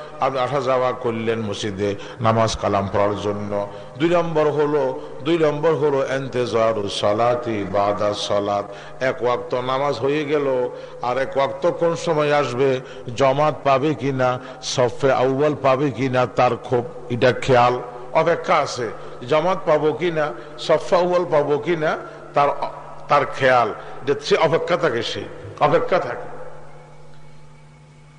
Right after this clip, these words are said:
হাদিসের মধ্যে আছে, হাদিসের মধ্যে আছে, যে ব্যক্তি অজু বানাইলো,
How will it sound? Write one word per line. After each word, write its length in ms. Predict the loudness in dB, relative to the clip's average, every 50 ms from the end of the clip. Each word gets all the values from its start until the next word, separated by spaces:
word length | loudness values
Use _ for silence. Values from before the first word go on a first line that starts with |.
| -20 -20 -20 -20 -20 -20 -20 -20 -20 -10 0 0
হাদিসের 320 | 0 2 2 0 0 0
মধ্যে 300 | 0 0 -2 2 2 4
আছে, 460 | 4 4 2 0 0 0 0 0 0 -2 -6 -10 -10 -8 -2 0
হাদিসের 400 | 2 2 2 0 0 0 0 0
মধ্যে 280 | -2 -2 0 2 4
আছে, 440 | 4 4 2 0 0 -2 -2 -2 -2 -6 -10 -12 -12 -10 -6
যে 220 | 0 2 2 2
ব্যক্তি 320 | 2 0 -2 0 0 0
অজু 340 | 2 2 2 2 2 2 2
বানাইলো, 460 | 2 2 2 2 0 2 0 -2 -2